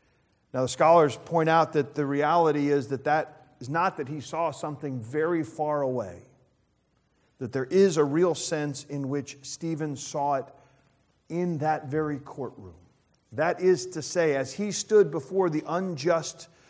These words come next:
accusations and the trumped-up charges, God gave him a vision by the Holy Spirit of the courtroom, the throne room that was superseding. It's almost like that passage in, uh, uh, of Elijah where, uh,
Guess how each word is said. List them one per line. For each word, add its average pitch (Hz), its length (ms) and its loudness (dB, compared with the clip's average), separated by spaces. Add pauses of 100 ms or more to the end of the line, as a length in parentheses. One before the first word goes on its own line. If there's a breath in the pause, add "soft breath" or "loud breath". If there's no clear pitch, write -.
(200 soft breath)
accusations 165 920 -2
and 135 100 -6
the 127 80 -6
trumped-up 180 640 -2
charges, 139 640 -2 (320 loud breath)
God 180 340 6
gave 190 220 6
him 170 160 -4
a 151 60 2
vision 165 480 4
by 151 160 6
the 147 80 2
Holy 175 340 2
Spirit 180 640 0
of 143 280 0
the 143 200 -4 (240 loud breath)
courtroom, 190 560 4
the 143 100 0
throne 190 440 2
room 151 240 -2
that 139 120 -2
was 131 300 -6 (300 soft breath)
superseding. 196 960 -2
It's 151 120 -2
almost 220 380 2
like 185 200 0
that 170 200 0
passage 180 540 -4
in, 170 120 -6
uh, 156 200 -2
uh, 151 300 0
of 147 360 -6
Elijah 156 560 -4 (760)
where, 147 340 2 (300 loud breath)
uh, 147 300 6